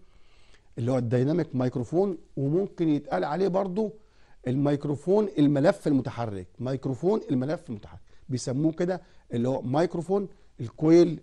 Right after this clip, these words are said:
او موفينج كويل، موفينج كويل مايكروفون. يبقى اسمه ميكروفون الديناميكي او ميكروفون الملف المتحرك، الاتنين صح. طب تعالى بقى نشوف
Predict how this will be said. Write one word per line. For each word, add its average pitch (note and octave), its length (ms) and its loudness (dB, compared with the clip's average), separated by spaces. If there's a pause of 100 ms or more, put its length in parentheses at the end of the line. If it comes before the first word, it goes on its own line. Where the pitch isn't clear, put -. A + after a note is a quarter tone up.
(140)
او B2 140 4
موفينج F3 380 2
كويل، F#2+ 340 -4 (840)
موفينج D3 380 2
كويل F#3 400 -2
مايكروفون. A#2 440 -4 (1600)
يبقى A#2+ 340 -8 (640)
اسمه D#3 340 4 (600)
ميكروفون A#2+ 380 0
الديناميكي F3 640 2 (260)
او E3 320 8 (360)
ميكروفون C3 520 0
الملف F3 360 2
المتحرك، E3+ 520 -2
الاتنين C#3 300 -2
صح. - 280 -16 (1800)
طب A2+ 180 -8
تعالى D3+ 240 -4
بقى D3+ 160 -4
نشوف D#3 460 -6